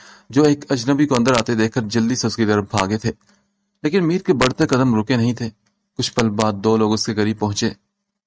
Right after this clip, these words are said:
"तुम कौन हो?" अभी एक में,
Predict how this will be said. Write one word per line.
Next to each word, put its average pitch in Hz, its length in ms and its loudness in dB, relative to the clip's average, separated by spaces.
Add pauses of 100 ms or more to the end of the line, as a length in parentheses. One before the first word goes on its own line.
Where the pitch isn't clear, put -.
(1120)
"तुम 123 140 2
कौन 131 260 4
हो?" 147 220 0 (800)
अभी 160 200 4
एक 190 100 4
में, 175 160 0